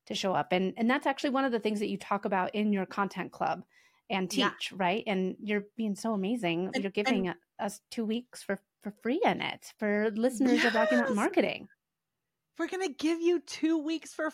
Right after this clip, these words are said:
Speaker 2: free in our content club, thanks to Katie being awesome.
Speaker 1: <laughs>
Speaker 2: And one of the big things that I think you get out of the content club is the A I is there, the human stuff is there, but it's the system
Speaker 1: Yeah.
Speaker 2: behind the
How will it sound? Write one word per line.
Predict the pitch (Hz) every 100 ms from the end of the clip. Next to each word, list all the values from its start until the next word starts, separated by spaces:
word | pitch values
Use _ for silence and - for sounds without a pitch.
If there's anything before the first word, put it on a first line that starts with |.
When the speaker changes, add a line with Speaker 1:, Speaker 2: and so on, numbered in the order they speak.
| -
Speaker 2:
free | - 247 208 269 320 302 277
in | 240 240
our | 240 262 269
content | - 202 302 359 320 294 262
club, | - 247 254 254 254 262 - - _
thanks | 254 285 277
to | 339
Katie | - 196 262 285
being | 226 233 233 214 196 170
awesome. | 220 349 240 226 202 202 240 294 392 - 247
Speaker 1:
<laughs> | 233 - 247
Speaker 2:
And | 262 247 226
one | 247 349
of |
the | 349
big | 247 190 262 285 254
things | 233 214 190
that | 180 185
I |
think | 185 196 196 - - _ _
you | 214 208
get | 175 254
out | 226
of | 190
the | 190
content | 185 175 175
club | - 185 180 -
is | 185 180
the | 220
A | 240 285
I | 262
is | 262 262
there, | 262 254 254 - -
the |
human | 269 302 269
stuff | 262 247 247
is | 214
there, | 202 202
but | 202 -
it's | 226
the | - 175
system | - - 415 - 214 190 185 185 - - 233
Speaker 1:
Yeah. | 185
Speaker 2:
behind | 214 226 220
the | 202